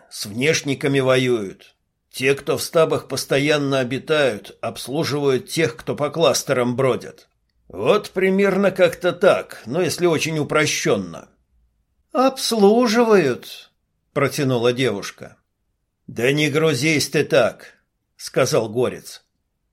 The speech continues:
«В бордель тебя насильно никто не сдаст». Нюхач согласно кивнул. «А ты сама-то чем занималась?» «Три Д художник я», грустно сказала девушка.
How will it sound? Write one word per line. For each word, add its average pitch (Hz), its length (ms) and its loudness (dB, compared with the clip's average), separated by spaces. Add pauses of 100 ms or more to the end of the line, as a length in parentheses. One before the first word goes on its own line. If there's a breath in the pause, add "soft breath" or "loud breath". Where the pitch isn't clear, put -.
(140)
«В 85 160 -18
бордель 135 540 2
тебя 147 300 -2
насильно 151 520 0
никто 147 360 0
не 147 160 0
сдаст». 117 600 -4 (540)
Нюхач 131 460 0
согласно 151 520 0
кивнул. 139 580 -6 (580)
«А - 140 -2
ты 139 160 -2
сама-то 156 480 0
чем 151 280 0
занималась?» 123 720 -2 (680)
«Три 240 280 4
Д 208 240 6
художник 214 760 0
я», 120 340 -2 (560)
грустно 117 400 -2
сказала 131 480 4
девушка. 104 720 -4